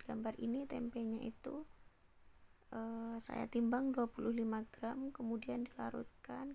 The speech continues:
ke dalam dua ratus dua puluh lima, dua ratus dua puluh lima mili N A C L. Ya, setelah itu di blender ya.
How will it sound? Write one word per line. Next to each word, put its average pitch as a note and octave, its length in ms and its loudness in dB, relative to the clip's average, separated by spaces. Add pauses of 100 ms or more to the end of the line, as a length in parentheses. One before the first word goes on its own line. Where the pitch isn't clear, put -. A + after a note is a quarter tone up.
ke A#3+ 80 -6
dalam A#3+ 480 0
dua A3+ 260 2
ratus - 300 -8
dua A#3 240 -2
puluh A#3 240 0
lima, A#3 480 0 (720)
dua A#3 160 2
ratus C#4 240 -4
dua A3+ 80 0
puluh A#3+ 400 2
lima A#3 240 4
mili A3 400 2
N A3 160 0
A A3 160 -2
C - 160 -12
L. G3+ 240 -6 (960)
Ya, - 160 -20
setelah - 400 -6
itu - 320 -6
di G#3+ 240 -2 (3250)
blender A#3+ 480 4
ya. A#3+ 320 2